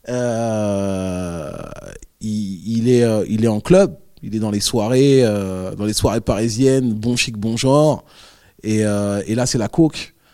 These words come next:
Ensuite, euh, il est, euh, le deuxième couplet, il est, euh, sur les quais du métro à,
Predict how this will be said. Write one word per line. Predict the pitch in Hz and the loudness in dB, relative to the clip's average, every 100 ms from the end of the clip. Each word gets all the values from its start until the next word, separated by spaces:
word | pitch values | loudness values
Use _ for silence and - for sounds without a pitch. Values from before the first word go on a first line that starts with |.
| _ _ _ - | _ _ _ -10
Ensuite, | 113 - 135 127 | -4 -4 -4 2
euh, | 117 113 110 107 107 104 - - | 4 6 6 4 2 0 -6 -14
il | - 123 120 | -2 4 6
est, | 120 | 8
euh, | 117 110 107 104 104 101 | 6 4 2 2 2 0
le | 101 | 0
deuxième | 101 123 127 | 0 2 2
couplet, | - 113 139 139 135 | 0 0 4 6 6
il | 120 | 6
est, | 117 113 | 6 6
euh, | 107 104 | 4 2
sur | 101 - 110 | 0 0 0
les | |
quais | 110 117 | 0 -2
du | 110 | -2
métro | 113 107 - 147 147 131 | -4 -4 0 4 4 4
à, | 110 101 101 | 2 -2 -6